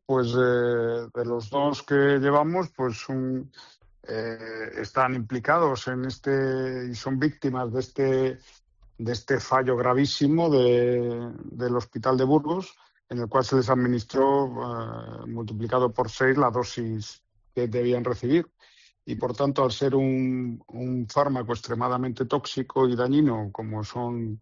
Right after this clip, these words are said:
casi todos los fármacos de, implicados en la quimioterapia, pues evidentemente se han producido daños, daños tre-, tremendos en, en sus cuerpos. Eh,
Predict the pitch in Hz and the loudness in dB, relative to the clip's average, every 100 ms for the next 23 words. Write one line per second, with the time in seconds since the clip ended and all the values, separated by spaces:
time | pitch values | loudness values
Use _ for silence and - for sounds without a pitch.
0 | _ - 113 - 113 117 110 107 - 123 | _ -8 -6 -6 -4 -2 -2 -2 0 0
1 | 117 110 104 101 110 107 107 107 107 - | 0 -2 -4 -4 -2 -2 -2 -2 -4 -8
2 | 117 107 113 127 117 123 113 120 120 - | -8 -4 0 0 0 -2 -2 -2 -2 0
3 | 117 127 139 160 _ - - _ _ _ | 0 0 -4 -6 _ -20 -20 _ _ _
4 | 113 104 107 95 98 98 95 92 101 - | -4 -2 -4 -4 -6 -6 -6 -6 -6 -4
5 | 98 - 101 104 101 110 104 107 113 110 | -6 -6 -2 -2 -2 -2 0 0 0 -2
6 | - - _ _ _ - 110 120 120 127 | -6 -18 _ _ _ -8 -4 0 2 4
7 | 120 - 120 120 113 110 104 - 123 131 | 2 0 0 2 0 -2 -8 -4 0 4
8 | 139 139 165 170 117 117 113 113 - 113 | 4 6 4 0 -2 -2 -2 -4 -4 -4
9 | 127 - 147 135 156 180 - _ _ _ | -4 0 2 4 2 0 -4 _ _ _
10 | _ _ - 120 117 117 | _ _ -2 2 2 0